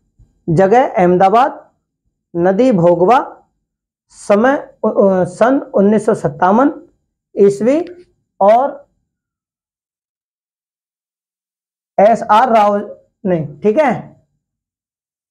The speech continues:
अब हम लोथल से हमें और क्या चीजें मिली हैं? पश्च-, लोथल क्या था? पश्चिमी एशिया से व्यापार का प्रमुख बंदरगाह। याद रख लेना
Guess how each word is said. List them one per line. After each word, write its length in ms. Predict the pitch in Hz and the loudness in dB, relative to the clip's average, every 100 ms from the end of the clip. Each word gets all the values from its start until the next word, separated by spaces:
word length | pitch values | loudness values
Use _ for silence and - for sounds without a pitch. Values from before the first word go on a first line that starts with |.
| _ | _
अब 160 | 190 208 | 0 2
हम 440 | 208 233 - - _ _ _ | 2 0 -6 -12 _ _ _
लोथल 340 | 190 214 233 220 | 0 2 2 2
से 120 | 240 | 0
हमें 160 | 247 | 0
और 280 | 262 233 214 | 0 2 0
क्या 140 | 214 226 | 2 -2
चीजें 280 | 226 220 | 0 -2
मिली 240 | 233 233 240 | 0 0 0
हैं? 240 | 269 339 _ _ _ _ _ _ _ _ _ | -2 -4 _ _ _ _ _ _ _ _ _
पश्च-, 280 | 233 226 - | 0 0 -2
लोथल 420 | 208 226 233 269 | 0 0 0 -2
क्या 220 | - 233 | 0 0
था? 300 | 226 226 285 | 2 0 0
पश्चिमी 800 | 294 - - 226 - - 254 277 247 | -4 -4 0 0 -2 -6 -4 -4 -2
एशिया 380 | 214 214 220 | -2 0 -2
से 180 | 214 240 | -2 -2
व्यापार 500 | 202 208 208 202 202 | 0 0 2 0 0
का 120 | 202 | 0
प्रमुख 540 | 240 - 214 208 214 233 | -4 -2 -2 0 0 -2
बंदरगाह। 1080 | 185 196 202 196 185 170 175 160 143 - _ _ _ _ _ - | -2 -2 0 0 2 2 2 2 0 -10 _ _ _ _ _ -6
याद 340 | 170 190 202 | 0 0 0
रख 280 | 185 170 160 | 0 0 0
लेना 420 | 175 180 208 262 | 0 0 0 -4